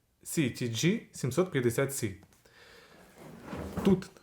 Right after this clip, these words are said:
ви можете також побачити, що в цій лінійці є три моделі:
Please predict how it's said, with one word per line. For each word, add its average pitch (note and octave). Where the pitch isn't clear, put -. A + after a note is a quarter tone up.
ви C#3
можете D3
також C#3
побачити, C3+
що B2
в -
цій C#3
лінійці B2+
є B2
три B2
моделі: D#3